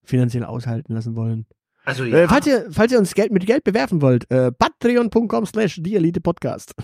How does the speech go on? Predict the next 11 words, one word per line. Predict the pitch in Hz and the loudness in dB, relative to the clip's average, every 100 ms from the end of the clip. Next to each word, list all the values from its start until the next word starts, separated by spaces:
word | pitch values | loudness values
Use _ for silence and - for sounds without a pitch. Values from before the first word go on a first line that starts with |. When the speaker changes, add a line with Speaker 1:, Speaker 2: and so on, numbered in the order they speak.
| - | -8
Speaker 1:
<laughs> | 127 - 147 - 151 - | -8 -6 -10 -8 -12 -8
Speaker 2:
Ja, | 151 156 185 143 131 | -2 2 2 2 -2
oder | 139 160 170 160 139 | -2 0 2 0 0
halt, | 131 135 143 143 139 - - 139 - | -2 0 -2 -6 -8 -14 -14 -16 -16
äh, | - 139 131 127 127 127 127 | -6 -2 0 2 2 2 -2
fußbilder | - - 170 175 - 147 143 143 | -8 -10 -8 -8 -2 0 2 2
at | 131 131 - | 0 -4 -6
die | 127 | -6
elite | 123 117 113 | -4 -4 -6
punkt | 117 - 104 - | -12 -12 -12 -12
org. | 120 113 - | -12 -14 -16